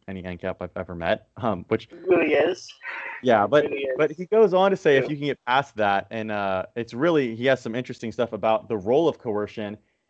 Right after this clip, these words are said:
Speaker 1: and, like, really, I'm gonna add my own s-, thoughts to this and kind of build off of what his argument was, but a part of freedom and a part of, uh, liberty and, and responsibility associated with that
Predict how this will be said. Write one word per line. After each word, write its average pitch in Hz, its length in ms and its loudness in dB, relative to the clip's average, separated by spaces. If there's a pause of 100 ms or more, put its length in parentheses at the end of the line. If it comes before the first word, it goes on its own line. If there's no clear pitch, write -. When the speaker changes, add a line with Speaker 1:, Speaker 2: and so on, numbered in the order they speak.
(140)
Speaker 1:
and, 120 340 -2 (800)
like, 139 260 4
really, 202 560 0 (280)
I'm 147 180 0
gonna 180 140 0
add 131 260 4
my 113 140 -2
own 123 360 -2 (680)
s-, - 200 -20 (120)
thoughts 110 340 2
to 123 140 -8
this 101 420 -4 (180)
and 101 120 -10
kind 110 140 -4
of 92 100 -6
build 101 220 0
off 101 120 0
of 95 80 -16
what 98 140 -8
his 107 200 -6
argument 101 400 -4
was, 139 260 2 (360)
but 139 100 6
a 139 60 6
part 170 340 4
of 196 160 2 (100)
freedom 147 520 -2
and 123 120 -4
a 107 40 -4
part 120 280 2
of, 127 160 -2 (200)
uh, 98 360 0 (160)
liberty 117 540 0
and, 104 120 -6 (320)
and 107 140 -2
responsibility 107 840 0
associated 104 420 -2
with 135 100 -6
that 139 260 0